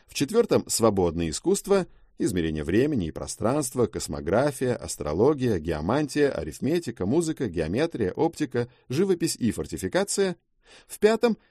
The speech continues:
искусства, связанные с животным царством, разведение пчёл, шелкопрядов,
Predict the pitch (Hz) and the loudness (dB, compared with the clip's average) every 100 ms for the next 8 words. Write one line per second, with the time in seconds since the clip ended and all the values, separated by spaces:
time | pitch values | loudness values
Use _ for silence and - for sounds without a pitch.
0 | _ 98 - 156 - 120 113 123 107 113 | _ -2 2 2 4 2 4 4 6 4
1 | 110 107 107 104 110 92 82 - 76 76 | 4 2 0 2 4 2 -2 -2 -4 -4
2 | - 170 190 _ _ _ 110 143 156 87 | -2 -2 -2 _ _ _ -2 0 0 0
3 | 73 69 - 107 143 165 - 80 80 - | -4 -8 -2 0 2 0 -6 -8 -8 -2
4 | 110 160 156 | 0 0 -4